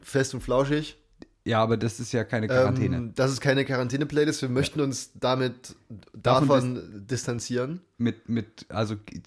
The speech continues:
Speaker 1: Ähm,
Speaker 2: meilenweitem Abstand.
Speaker 1: Richtig, richtig.
Speaker 2: Das ist wirklich nur für die Quarantäne und sobald das vorbei ist, wird die auch wieder gelöscht.
Speaker 1: Richtig, ja.
Speaker 2: Also das
Speaker 1: Das
Speaker 2: ist
Speaker 1: ist
Speaker 2: quasi, vielleicht können wir aber jetzt schon mal
Speaker 1: F-, falls euch die Hände wehtun, geht dann einfach mal auf Spotify und dann
Speaker 2: Richtig,
Speaker 1: hört
Speaker 2: einfach mal
Speaker 1: euch
Speaker 2: kurz
Speaker 1: das
Speaker 2: was
Speaker 1: zum
Speaker 2: anderes hören.
Speaker 1: Beruhigen
Speaker 2: Wenn,
Speaker 1: an.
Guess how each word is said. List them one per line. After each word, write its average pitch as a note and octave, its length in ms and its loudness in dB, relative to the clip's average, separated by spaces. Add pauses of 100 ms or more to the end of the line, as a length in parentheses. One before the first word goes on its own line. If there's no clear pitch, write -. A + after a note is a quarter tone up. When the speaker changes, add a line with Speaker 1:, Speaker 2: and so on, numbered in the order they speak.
(220)
Speaker 1:
Ähm, A2+ 180 2
Speaker 2:
meilenweitem G2+ 580 2
Abstand. F#2+ 340 -4
Speaker 1:
Richtig, - 380 -12
richtig. - 480 -20 (140)
Speaker 2:
Das C#3+ 240 2
ist C3+ 100 -2
wirklich D3+ 220 2
nur C#3 140 4
für C#3+ 120 0
die B2+ 80 0
Quarantäne C#3 460 2
und C#3 140 0
sobald C3 440 4
das E3 120 0
vorbei B2 260 2
ist, B2 80 -2
wird A2+ 100 -4
die G2+ 60 -2
auch F#2+ 100 0
wieder F#2+ 140 0
gelöscht. F2 300 -4
Speaker 1:
Richtig, G2+ 340 -14
ja. F#2+ 140 -16 (500)
Speaker 2:
Also A2+ 220 0
das C3+ 120 4
Speaker 1:
Das - 40 -4
Speaker 2:
ist A2+ 60 -2
Speaker 1:
ist A2 60 -2
Speaker 2:
quasi, C#3 180 2 (320)
vielleicht D3+ 320 4
können F3+ 120 4
wir F3 100 4
aber D3+ 140 4
jetzt D#3+ 240 4
schon F#3 140 0
mal E3+ 300 4
Speaker 1:
F-, - 160 -2
falls D3+ 480 2
euch D3+ 160 2
die C#3 120 2
Hände E3 280 4
wehtun, D#3 600 2
geht C#3 140 2
dann C3 80 4
einfach B2 180 -2
mal C3 100 0
auf A#2 100 -4
Spotify B2+ 480 0
und A2 160 0
dann A#2+ 60 2
Speaker 2:
Richtig, A2 200 -2
Speaker 1:
hört - 80 0
Speaker 2:
einfach B2 140 6
mal A#2+ 60 4
Speaker 1:
euch A2+ 60 -2
Speaker 2:
kurz - 180 -2
Speaker 1:
das G#2+ 120 0
Speaker 2:
was F#2+ 80 -6
Speaker 1:
zum A#2+ 60 -2
Speaker 2:
anderes B2+ 220 4
hören. B2+ 80 4
Speaker 1:
Beruhigen A#2+ 140 4
Speaker 2:
Wenn, G2 100 2
Speaker 1:
an. F#2+ 80 -10